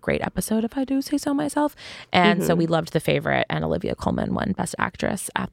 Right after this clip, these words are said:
Speaker 1: the Academy Awards last night.
Speaker 2: It was really exciting. I mean, I also really love Glenn Clo-,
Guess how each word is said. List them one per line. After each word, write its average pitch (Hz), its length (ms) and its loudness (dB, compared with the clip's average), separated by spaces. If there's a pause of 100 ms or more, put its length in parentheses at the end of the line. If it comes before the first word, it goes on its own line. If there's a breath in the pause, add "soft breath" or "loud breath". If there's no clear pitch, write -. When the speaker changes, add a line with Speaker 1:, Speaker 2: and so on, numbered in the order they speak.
Speaker 1:
the - 120 0
Academy 190 320 0
Awards 339 320 -2
last - 240 -2
night. - 400 -4
Speaker 2:
It 226 80 4
was 285 180 4
really 302 240 4
exciting. 208 600 0
I 202 100 4
mean, 214 220 4 (320 loud breath)
I 214 120 4
also 233 300 2
really 233 260 2
love 180 280 2
Glenn 165 240 2
Clo-, - 240 -6